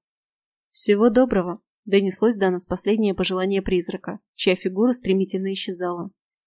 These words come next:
«Надеюсь, что наша следующая встреча произойдет через много-много лет». Миг, другой, и все закончилось.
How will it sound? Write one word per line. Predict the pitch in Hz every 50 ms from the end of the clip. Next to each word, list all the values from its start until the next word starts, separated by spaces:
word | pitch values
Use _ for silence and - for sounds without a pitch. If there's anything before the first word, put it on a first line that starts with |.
| _ _ -
«Надеюсь, | 208 220 214 196 202 214 214 202
что | - - 220
наша | 214 208 196 - -
следующая | 214 - 220 196 196 220 214 - - 233 220
встреча | 214 - - 202 196 208 - 262
произойдет | 240 - 214 214 190 202 196 196 202 196
через | - - 190 202 190 180
много-много | 185 190 190 190 202 247 277 240 196 175 175 175 175 185 233 294 269 233 208
лет». | 190 175 175 170 _ _ _ _ _ _ _ _ _ _ _ _ _ _ _ _ _ _ _ _ _ _ _ -
Миг, | - 202 208 247 277 254 226
другой, | 190 190 190 180 180 190 226 254 262 - _ -
и | -
все | 208 - - 247
закончилось. | 226 240 240 247 226 190 175 - - - 185 190 - - -